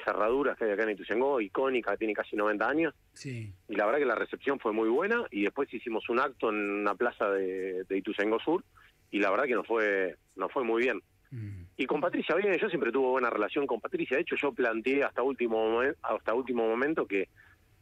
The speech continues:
Speaker 1: la interna era a presidente y no era, no, no era a nivel local, en muchos lugares ya estaba, ya estaba dirimida, en dos mil veintiuno ya habíamos tenido, eh, elecciones, habíamos ganado las internas,
Speaker 2: Sí.
Speaker 1: y planteé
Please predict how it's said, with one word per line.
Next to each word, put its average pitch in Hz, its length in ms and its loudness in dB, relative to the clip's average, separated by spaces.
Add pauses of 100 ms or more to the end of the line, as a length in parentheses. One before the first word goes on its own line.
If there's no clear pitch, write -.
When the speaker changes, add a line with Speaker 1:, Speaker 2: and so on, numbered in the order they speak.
(160)
Speaker 1:
la 107 120 2
interna 139 340 2
era 110 440 0
a 107 60 -2
presidente 175 640 0 (140)
y 110 60 0
no 123 160 4
era, 101 760 0 (120)
no, 107 180 -4
no 113 200 0
era 101 440 0 (260)
a 107 100 -4
nivel 113 280 2
local, 123 320 0
en 107 80 -2
muchos 117 300 -4
lugares 123 360 2
ya - 60 -2
estaba, 101 500 0
ya 110 80 0
estaba 107 400 -2
dirimida, 117 400 0
en 107 60 -2
dos 95 100 -2
mil 107 120 0
veintiuno 110 380 0
ya 101 60 0
habíamos 101 300 0
tenido, 101 400 0 (500)
eh, 95 300 2
elecciones, 110 600 0
habíamos 104 360 2
ganado 110 220 2
las 95 140 -2
internas, 147 560 -2
Speaker 2:
Sí. 127 60 -10 (180)
Speaker 1:
y 110 80 0
planteé 104 1040 2